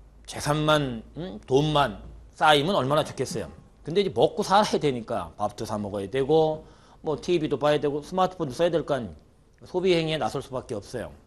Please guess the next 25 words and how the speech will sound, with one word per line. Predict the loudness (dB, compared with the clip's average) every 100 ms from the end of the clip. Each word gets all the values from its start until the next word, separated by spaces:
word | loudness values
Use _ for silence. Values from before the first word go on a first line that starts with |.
| _
그쵸? | -18 -8 -6 -6 -10 -20 -20 _ -20
어, | -18 -18 -14 -4
소비 | 4 4
행위에 | 4
나서면 | 2 2 0 -4
또 | 0
세금을 | 4 4 4 4
내야 | 6 4
됩니다. | 2 -2 -4 -6 -16 -20 -20 -18
그 | -6
세금을 | -4 0 4
내야 | 6 6
되는데 | 4 2 2 0 -4 -12 -18 -18 -6
부가가치세가 | 0 6 6 6 2 0 2 2
있고요. | 0 0 2 2 -2 -10 -18 -20 -20 -20 -20 -18 -20 -18 -18 -20 -20 -20 -20 -20 -20 -20 -20 -20 -20 -20 -20 -20 -20 -20 -20 -20 -20 -20 -20 -20 -20 -20 -20 -8
아마 | 0 2
많이들 | 4 4 4
접해보셨을 | 2 2 2 2 0 0
거예요. | 4 4 4
스마트폰 | 2 0 0 0 2
요금, | 2 2 -2
그 | -4 -2
고지서 | 0 2
한번 | 2 4
봐보세요. | 4 4 2 2 2